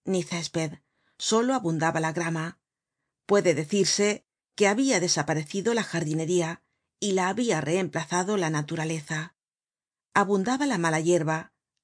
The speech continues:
admirable fortuna de un pobre rincón de tierra.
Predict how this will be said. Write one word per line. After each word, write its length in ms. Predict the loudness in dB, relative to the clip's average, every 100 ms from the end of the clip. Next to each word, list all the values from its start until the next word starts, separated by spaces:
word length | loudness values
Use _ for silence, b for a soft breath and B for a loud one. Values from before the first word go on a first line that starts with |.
| -2
admirable 560 | 0 0 2 2 2
fortuna 680 | -2 -4 2 2 4 0 -4
de 180 | -4 2
un 140 | 2 2
pobre 280 | 2 2
rincón 340 | 0 -2 -2 -2
de 100 | -2
tierra. 500 | -2 -2 -2 -6